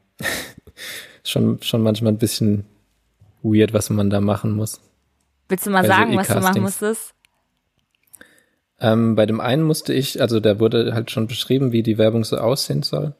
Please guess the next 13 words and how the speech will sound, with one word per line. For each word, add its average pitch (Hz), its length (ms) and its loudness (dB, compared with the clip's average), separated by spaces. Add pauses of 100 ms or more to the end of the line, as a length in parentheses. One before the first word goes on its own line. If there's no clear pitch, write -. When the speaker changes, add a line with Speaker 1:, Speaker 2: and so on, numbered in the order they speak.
Speaker 2:
Mhm. 214 260 2
Speaker 1:
Und 392 60 0
dann 120 180 -2
musste - 280 -4
ich - 180 -6
die 120 100 -2
quasi, 110 580 2 (1000)
musste 123 260 -2
ich 113 80 -6
so - 120 -2
eine 107 120 2
Szene 113 440 2
spielen. 104 600 -2